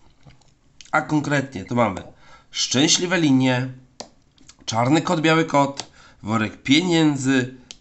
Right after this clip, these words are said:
kasa wpada, słuchajcie,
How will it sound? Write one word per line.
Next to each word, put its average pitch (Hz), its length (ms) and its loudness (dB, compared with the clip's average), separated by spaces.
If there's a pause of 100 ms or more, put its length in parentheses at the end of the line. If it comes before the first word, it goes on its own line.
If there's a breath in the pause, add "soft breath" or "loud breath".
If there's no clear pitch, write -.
(180)
kasa 139 460 0
wpada, - 680 -2
słuchajcie, 139 800 -2